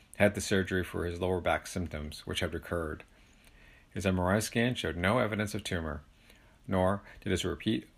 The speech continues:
follow-up scans nor blood tests a year after that, when he retired. I remember there was a big party for Mister G, and a lot of veterans whom he'd helped and befriended were there. I was just glad he was doing well, and of course,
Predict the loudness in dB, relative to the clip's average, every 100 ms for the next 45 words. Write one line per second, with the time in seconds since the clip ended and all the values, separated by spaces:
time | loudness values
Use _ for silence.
0 | -20 -2 2 2 2 -2 0 2 2 -2
1 | -8 -6 2 4 4 4 2 0 0 2
2 | 2 2 4 4 4 -2 -20 -20 -20 -8
3 | -4 -2 -2 -2 0 0 -2 -8 -18 _
4 | -20 _ -20 -20 -12 4 6 8 6 4
5 | 2 2 2 2 2 2 2 -2 -2 -2
6 | -2 -2 -2 0 4 8 8 6 6 6
7 | 4 0 -4 -8 -14 -18 -8 0 2 2
8 | 0 2 0 0 -18 -16 -2 -2 0 2
9 | 2 2 0 2 2 0 -4 -16 -20 _
10 | -20 -20 -20 -18 0 2 2 0 2 6
11 | 6 6 4 4 4 4 2 0 -4 -2
12 | 0 2 4 6 4 -2 -10